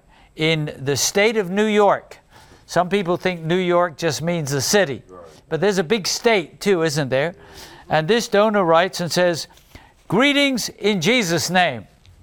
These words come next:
Speaker 1: Just a small gift to you to help spread the gospel of Jesus to the whole world. Please pray for our family."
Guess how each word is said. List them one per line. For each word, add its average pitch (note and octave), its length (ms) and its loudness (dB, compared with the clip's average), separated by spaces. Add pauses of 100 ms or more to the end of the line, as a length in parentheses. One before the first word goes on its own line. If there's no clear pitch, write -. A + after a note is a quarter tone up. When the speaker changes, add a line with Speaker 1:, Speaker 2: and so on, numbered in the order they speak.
(720)
Speaker 1:
Just A3 280 0
a F#3 80 0
small A3 440 2
gift F#3 520 -2
to F#3+ 100 0
you E3+ 420 0 (340)
to D#3+ 140 0
help F#3+ 320 2
spread G#3 440 0
the G3 80 0
gospel G3 460 0
of E3 140 -2
Jesus D3+ 480 -2
to D#3 160 -2
the C#3 100 0
whole F3+ 380 2
world. E3+ 380 2 (500)
Please G3+ 360 0
pray E3+ 380 0
for E3+ 160 -4
our D3 260 2
family." A2+ 600 -6